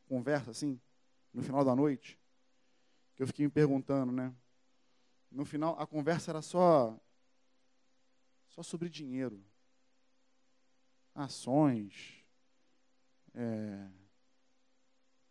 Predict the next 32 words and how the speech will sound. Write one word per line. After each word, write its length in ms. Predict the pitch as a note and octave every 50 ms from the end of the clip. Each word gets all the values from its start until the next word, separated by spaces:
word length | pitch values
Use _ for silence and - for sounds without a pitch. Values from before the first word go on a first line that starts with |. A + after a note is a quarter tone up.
| _ _ _ _ _ _ _ _ _ _ _ _ -
agronomia, 880 | A#2+ B2 C3+ D3+ D3+ C#3+ B2+ A2+ A#2 B2+ D3 D3+ C#3 B2 A2 G2 F#2+ G2 F#2 F#2 - - _ _ _ _
mas 160 | - E3 F3+ - -
tudo 180 | - G#3 G3+
no 80 | G3+ G3
final 520 | - - E3+ D#3 D#3+ E3+ F3+ F3+ E3+ - - _ _ _ _ _ - -
resultava 480 | C3 D3 C#3+ C#3+ B2+ - D#3 D#3+ D#3+ E3
no 100 | D#3+ D#3
quanto 360 | D3+ - - F#3 G3 F#3+ - -
de 100 | F3 F#3
lucro 720 | D#3+ D#3 D#3+ F#3+ G#3 - - - D3 B2 A#2+ A2+ G#2 - _ _ _ _ _ _ _ _ _ _ _ _ _ _ _ -
poderia 280 | D3 D3+ D3+ D3+ D#3+
se 100 | D3+ -
obter. 480 | D#3 C#3 C#3 _ - B2 A#2+ A2 G#2 G#2
Não, 300 | A2 C3+ F3 F3+ D#3 C3
a 120 | A#2 A2+
ação 300 | A2+ - - - E3 D#3+
da, 180 | C#3+ B2+ A2+ G#2+ G#2 - _ _ _
da 160 | - A#2+ A2+
Vale 260 | G#2+ A#2+ C#3+ D3 C3
do 60 | A#2+
Rio 140 | B2 A#2+ A2
Doce 220 | A2+ C3+ C#3 -
subiu 220 | - - A#2+ A#2+ A#2
tantos 360 | _ - D3+ F3 F3 D3 -
por 160 | - - A#2
cento, 520 | - - - E3+ F#3+ F3+ D#3+ C#3 - - _ - _ _ _ _ _ _ _ _ _ -
a 140 | - - B2+
ação 420 | B2+ - - - D#3 D#3+ D#3+ D3
da, 140 | C3+ A#2+ A2+
da, 140 | A2 A2 A2 _ _ -
da 80 | A#2
Petrobras. 920 | - B2+ - - B2 A2 A#2 A#2+ D3+ F3+ F#3+ F3+ D#3+ C#3 A#2+ A#2 - - -